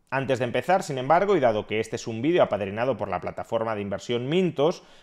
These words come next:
me gustaría recordaros que a través de esta plataforma de inversión, a través de Mintos, podéis invertir en varias de las categorías de activos que componen la cartera permanente.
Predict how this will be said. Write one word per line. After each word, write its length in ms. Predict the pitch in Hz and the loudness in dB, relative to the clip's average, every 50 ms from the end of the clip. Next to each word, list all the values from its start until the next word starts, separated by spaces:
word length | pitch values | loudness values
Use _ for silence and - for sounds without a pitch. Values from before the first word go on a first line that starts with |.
| _ - | _ -8
me 100 | 107 107 | -6 -6
gustaría 480 | 104 98 - - 95 101 113 113 110 | -4 -4 -4 -4 -2 0 0 0 0
recordaros 640 | 110 117 110 135 143 143 147 147 147 156 175 170 - | 0 0 2 2 2 6 6 6 6 6 4 0 0
que 260 | - - 165 185 175 - | 0 2 2 4 4 6
a 140 | 127 117 - | 6 4 4
través 400 | - 107 107 117 151 170 147 117 | 4 2 2 2 2 2 2 2
de 100 | 113 113 | 0 0
esta 200 | 107 - 113 101 | 0 -2 -2 -4
plataforma 500 | 110 101 107 107 - 113 110 113 107 98 | -2 -2 -4 -4 -4 -4 -4 -4 -4 -4
de 80 | 95 | -4
inversión, 500 | 98 98 113 113 - - 190 202 208 190 | -4 -6 -6 -6 -4 -2 0 0 0 0
a 80 | 151 113 | -2 -2
través 300 | - 98 98 101 101 104 | -4 -4 -4 -4 -4 -4
de 80 | 127 | -4
Mintos, 460 | 139 160 165 156 139 165 196 202 202 - - - - _ - | -2 -2 -2 -2 0 0 0 0 0 -4 -16 -20 -20 _ 0
podéis 480 | 127 127 127 147 165 147 - - - | 2 4 6 6 6 6 4 0 -4
invertir 720 | - 120 117 120 127 127 - - 156 170 185 190 185 - - - _ _ | -6 -2 2 2 2 2 4 4 6 6 6 4 2 -2 -14 -20 _ _
en 240 | - 135 135 135 139 | -2 0 0 2 6
varias 480 | 151 180 190 185 185 185 190 190 180 143 | 8 8 8 8 8 8 6 6 6 4
de 100 | 143 131 | 2 2
las 240 | 120 117 110 - - | 4 2 2 0 0
categorías 680 | - 117 107 - 110 107 101 107 107 123 131 135 131 | -2 -2 -2 0 -2 -2 -2 -2 0 2 2 2 2
de 80 | 127 151 | 2 2
activos 540 | 139 - - 156 151 143 151 165 170 - - | 0 0 0 -2 -2 0 0 0 -2 -2 -2
que 180 | - 196 190 | -2 0 2
componen 760 | - 175 165 151 120 147 143 139 139 139 139 147 151 151 143 | 2 2 2 2 2 2 2 2 2 2 0 0 0 0 2
la 140 | 135 120 107 | 2 2 2
cartera 400 | - 101 95 - - 104 107 104 | 2 -2 -4 -4 -2 -2 0 0
permanente. 680 | - 110 104 120 151 208 214 165 104 - 90 85 - | 0 -2 -2 0 2 2 2 0 -2 -4 -10 -14 -16